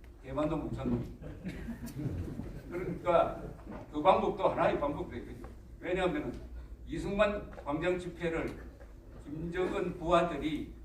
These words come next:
보고 있습니다. 그때 수십만 명이 김정은 개새끼라고 할 때 주는 충격이 있습니다. 그런 식으로 김정은 정권에게 세 가지를 요구하면 됩니다.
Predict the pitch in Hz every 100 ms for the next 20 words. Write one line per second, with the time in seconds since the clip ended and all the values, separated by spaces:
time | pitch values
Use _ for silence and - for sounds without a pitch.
0 | - - 190 127 - - 156 - - -
1 | - - - - - - - - - 202
2 | 202 202 - - - 190 220 240 226 220
3 | 208 175 147 - - - - 170 202 202
4 | 208 220 214 156 151 220 220 190 139 135
5 | - - - - - - - - - -
6 | - 175 175 - - - 170 147 143 -
7 | - 160 175 - - - 127 107 - -
8 | - - - - - - - - - -
9 | 208 202 185 165 156 - 143 160 185 196
10 | - 180 - - - - - 143 151 -
11 | - 104 101 - - - - -